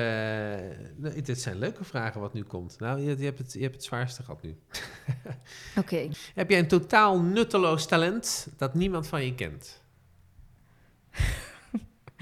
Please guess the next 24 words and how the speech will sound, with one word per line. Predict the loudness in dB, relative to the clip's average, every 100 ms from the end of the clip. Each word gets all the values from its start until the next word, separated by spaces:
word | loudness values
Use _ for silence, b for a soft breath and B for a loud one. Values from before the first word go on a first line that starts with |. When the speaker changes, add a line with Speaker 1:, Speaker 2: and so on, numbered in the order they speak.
| -4 B B B B B B 2
Speaker 2:
Een | 6 8
heel | 8 8 4 4
totaal | 0 4 6 8 6
nutteloos | 4 0 0 -2
talent. | 0 -2 -2
Wat | -2
een | -2
stomme | 2 4 4
vragen | 6 6 8 6
die | 6
ik | 6
heb | 4
Speaker 1:
Ja. | 4
Speaker 2:
verzonnen, | 4 6 6 4
die, | 4
die | 4 6 4
na-, | 6
jij | 10 10
nou | 10 8
aan | 6
mij | 6 4
gaat | 0
stellen. | -2 0 2 4
Speaker 1:
<laughs> | 2